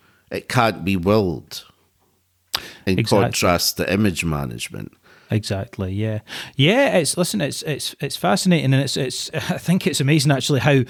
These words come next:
Speaker 2: we've, it's been quite a wide-ranging discussion actually. You know,
Speaker 1: Yes.
Speaker 2: a-, around, uh, at the, you know, these ideas that Alan Watts has put forward, because I think they, I think they do. I think, but, you know, on the plus side, you know, what you could say about maybe the lack of,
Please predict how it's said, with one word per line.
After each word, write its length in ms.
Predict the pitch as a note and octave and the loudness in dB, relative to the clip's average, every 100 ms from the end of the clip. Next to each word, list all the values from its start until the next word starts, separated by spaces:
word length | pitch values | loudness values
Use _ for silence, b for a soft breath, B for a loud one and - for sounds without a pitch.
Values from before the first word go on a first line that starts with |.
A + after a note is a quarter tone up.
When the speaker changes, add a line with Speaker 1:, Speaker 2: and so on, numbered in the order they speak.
| B B - | B B 0
Speaker 2:
we've, 140 | C#3+ D#3 | 2 0
it's 100 | - | 0
been 160 | D3 | 0
quite 220 | - E3 | 2 2
a 60 | C3 | 2
wide-ranging 640 | B2 C#3 B2 C3 B2 G#2+ | 4 4 4 4 4 2
discussion 520 | G#2 - F#3 F#3 D3+ | -2 0 2 2 2
actually. 340 | B2+ F#2+ F#2 A#2+ | 2 4 2 4
You 60 | C3 | 2
know, 140 | B2+ | 4
Speaker 1:
Yes. 180 | C3 B2+ C3+ | 2 0 0
Speaker 2:
a-, 80 | |
around, 480 | B2 D3+ F3 D#3+ B2+ | 2 4 4 2 0
uh, 20 | |
at 440 | A#2+ A2 A2 A2+ A#2+ | 0 0 -2 -4 -2
the, 100 | A#2+ | -2
you 160 | B2+ | 2
know, 140 | D#3+ B2+ | 4 4
these 180 | A#2 A2+ | 4 2
ideas 400 | A2 A2+ A2 G#2 | 0 0 0 0
that 220 | G#2+ - | -2 -2
Alan 300 | B2 A2 G#2 | -2 -2 -2
Watts 220 | A2 - | -8 -10
has 80 | A2 | -14
put 200 | - A2+ | -12 -6
forward, 280 | A#2+ A#2 A#2+ | 0 2 2
because 200 | C3+ D#3+ | 2 2
I 40 | |
think 240 | - C#4+ E3 | 2 0 2
they, 160 | C#3+ B B - | 2 B B 0
I 20 | |
think 240 | - C4 | 2 2
they 100 | F#3+ | 2
do. 220 | C3+ F3+ D#3+ | 4 4 2
I 40 | |
think, 240 | - B3 F#3+ | 0 -2 0
but, 180 | F3 B B - | -4 B B 2
you 80 | |
know, 180 | D#3 C3+ - | 4 4 4
on 140 | D3 | 2
the 60 | C3+ | 2
plus 320 | - F#3+ G3 | 0 0 2
side, 380 | - D3+ A#2+ A#2 | 0 0 2 2
you 80 | C3+ | 2
know, 80 | |
what 180 | A#2+ C#3 | 2 2
you 100 | B2+ | 0
could 160 | B2 A2+ | -2 -2
say 160 | - A#2+ | 0 2
about 240 | A#2 A#2 | 2 2
maybe 180 | B2 A2+ | 2 2
the 140 | A2 | 2
lack 360 | G#2+ A#2 - - | 2 0 0 0
of, 160 | G#2+ | 0